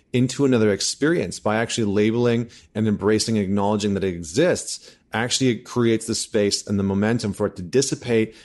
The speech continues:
and for us to start to experience something else. So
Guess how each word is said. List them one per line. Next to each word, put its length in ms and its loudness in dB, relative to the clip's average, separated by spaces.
and 180 0
for 280 -2
us 200 -2
to 160 -4
start 260 0
to 100 0
experience 640 -2
something 420 -4
else. 720 -4
So 500 2